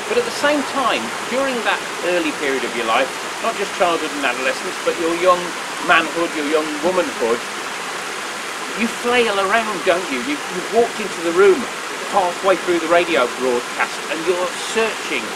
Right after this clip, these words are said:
here and there, anywhere, for kindling with which to flame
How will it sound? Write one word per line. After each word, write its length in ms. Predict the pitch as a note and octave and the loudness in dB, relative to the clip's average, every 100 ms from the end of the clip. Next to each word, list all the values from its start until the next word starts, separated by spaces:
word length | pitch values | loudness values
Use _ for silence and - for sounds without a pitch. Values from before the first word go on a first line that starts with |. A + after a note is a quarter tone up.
| - - - | -8 -8 -2
here 240 | F#3+ G#3 F3+ | 2 4 4
and 100 | E3 | 4
there, 320 | F#3+ F3 B2+ A2 - F3+ | 4 4 2 -2 -4 0
anywhere, 500 | G#3+ F#3 C#3 A#2 G2+ - - - - - - | 2 2 2 2 2 -4 -8 -8 -8 -6 0
for 80 | E3+ - | 0 4
kindling 400 | F#3+ F#3 E3 B2+ A2+ | 2 2 0 0 -2
with 160 | A#2 C3+ D3 | -4 -4 -4
which 180 | - - - - | -4 -6 -8 -6
to 80 | E3+ - | -6 0
flame 240 | F3 D#3+ | 2 2